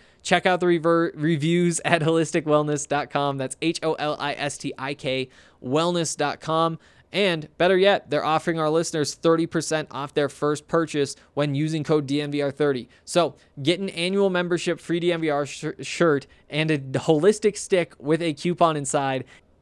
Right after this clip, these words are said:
What a deal. Uh, so, uh, go jump on that. Uh, we gave you damn good beer, and now we're bringing you damn good beef. Hassel Cattle Company is the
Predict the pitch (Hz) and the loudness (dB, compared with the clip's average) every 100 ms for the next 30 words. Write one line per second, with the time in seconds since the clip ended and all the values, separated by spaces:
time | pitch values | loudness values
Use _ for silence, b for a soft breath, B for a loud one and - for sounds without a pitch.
0 | _ 135 139 180 170 143 143 135 131 - | _ -4 4 6 6 6 4 4 0 -2
1 | 120 120 120 120 123 135 127 123 123 123 | -2 0 0 -2 -2 0 2 2 2 2
2 | 123 - - _ 139 143 135 139 139 127 | 0 -2 -12 _ -4 2 4 4 2 -4
3 | 127 135 139 139 143 143 143 143 139 175 | -4 0 0 0 -2 0 0 -2 -2 -2
4 | 147 - _ _ _ _ _ _ _ _ | -2 -8 _ _ _ _ _ _ _ _
5 | _ - _ _ - 151 151 - - 147 | _ -20 _ _ 2 4 4 2 -4 0
6 | 190 269 302 302 - 208 254 226 214 226 | 4 4 4 0 0 2 2 0 0 2
7 | 220 202 - 135 156 180 190 165 180 160 | 2 2 -2 -4 -2 0 -2 0 -2 0
8 | 160 170 151 131 b b b 147 147 151 | 0 2 2 0 b b b -4 -4 -2
9 | 160 175 170 147 160 165 160 156 156 151 | 0 2 2 0 -2 -2 -2 0 0 -2
10 | - 135 127 143 147 147 147 - 127 131 | -4 -10 -2 0 0 -4 -8 -14 -6 -2
11 | 139 135 - - 135 135 123 - - b | 0 0 -4 -14 -6 -4 -4 -8 -20 b
12 | b - 156 160 175 - 147 147 143 147 | b -4 -2 0 -2 -2 0 0 0 0
13 | 135 143 139 - 135 143 | -2 -4 -6 -6 -6 -4